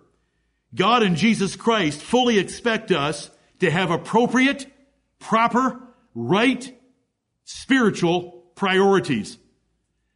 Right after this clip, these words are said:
And that priority is having our name written in the book of life is greater than any casting out of devils. What hath God wrought?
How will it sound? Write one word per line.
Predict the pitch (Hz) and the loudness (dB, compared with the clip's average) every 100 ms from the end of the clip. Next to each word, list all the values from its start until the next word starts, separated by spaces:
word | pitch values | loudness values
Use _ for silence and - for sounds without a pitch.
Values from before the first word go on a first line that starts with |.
| _ | _
And | 160 160 | -6 -2
that | 202 240 240 | 0 0 0
priority | 208 208 247 233 - 180 | 0 2 2 2 0 -2
is | 165 151 156 156 - - _ _ _ _ - | 0 2 0 -2 -12 -20 _ _ _ _ -4
having | 214 226 220 | 0 2 2
our | 196 196 | 2 2
name | 226 247 175 139 160 - _ _ | 4 4 2 0 -2 -8 _ _
written | 147 226 202 | 0 2 4
in | 202 | 2
the | 180 | 2
book | 226 220 | 0 0
of | 170 | 0
life | 214 226 160 143 - - _ - | 2 2 0 -2 -12 -20 _ 0
is | 185 180 | 0 0
greater | 131 202 247 190 135 135 - _ _ _ _ _ _ _ _ _ _ | 0 2 4 4 2 -4 -10 _ _ _ _ _ _ _ _ _ _
than | 131 127 | -6 -4
any | 165 165 147 | -2 -2 -2
casting | 156 156 147 - 143 | -2 -4 -4 -4 -4
out | 135 131 | -2 -4
of | 110 | -4
devils. | 131 123 98 85 - _ _ _ _ _ _ _ _ - | -6 -6 -8 -12 -20 _ _ _ _ _ _ _ _ -4
What | 151 | -4
hath | 139 139 135 - | -2 -4 -6 -6
God | 139 131 113 | -4 -4 -4
wrought? | 120 104 87 - | -6 -6 -10 -20